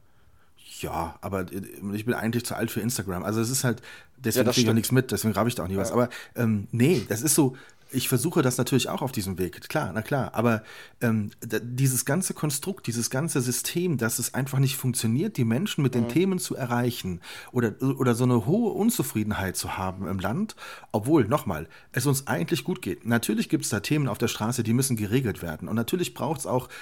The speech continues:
Speaker 1: Konsequenz in gewissen Dingen, in, in jeglicher Hinsicht. Also, ne, das ist ja
Speaker 2: Ja.
Speaker 1: völlig klar. Ähm, dass wir das, das nicht schaffen, ist das, das eine, aber also angenommen, du wärst, äh, du würdest eine Limonade verkaufen,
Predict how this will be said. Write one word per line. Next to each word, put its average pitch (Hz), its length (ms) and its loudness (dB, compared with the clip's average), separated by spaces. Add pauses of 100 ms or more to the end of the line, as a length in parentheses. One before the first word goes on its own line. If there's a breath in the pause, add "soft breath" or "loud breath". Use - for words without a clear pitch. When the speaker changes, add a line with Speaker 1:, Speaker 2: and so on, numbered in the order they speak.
(200 loud breath)
Speaker 1:
Konsequenz 131 640 0
in 123 120 2
gewissen 104 380 0
Dingen, 95 440 0
in, 110 180 -2
in 113 180 -2
jeglicher 160 460 2
Hinsicht. - 500 0 (120)
Also, 110 340 2 (260 loud breath)
ne, 175 180 2
das 127 200 -2
ist 139 80 6
ja 135 60 8
Speaker 2:
Ja. 123 40 6
Speaker 1:
völlig - 380 2
klar. 123 280 0 (300 loud breath)
Ähm, 110 300 0 (180)
dass 131 240 2
wir 117 80 4
das, 110 180 -4
das - 220 2
nicht 156 160 2
schaffen, 139 320 0
ist - 200 -2
das, - 180 -6
das 117 160 0
eine, 131 300 0
aber 110 260 2 (840 loud breath)
also 120 160 2
angenommen, 160 360 2
du 123 100 4
wärst, 135 400 2
äh, 120 180 -8
du 127 180 2
würdest 135 200 4
eine 127 120 4
Limonade 107 520 4
verkaufen, - 560 -6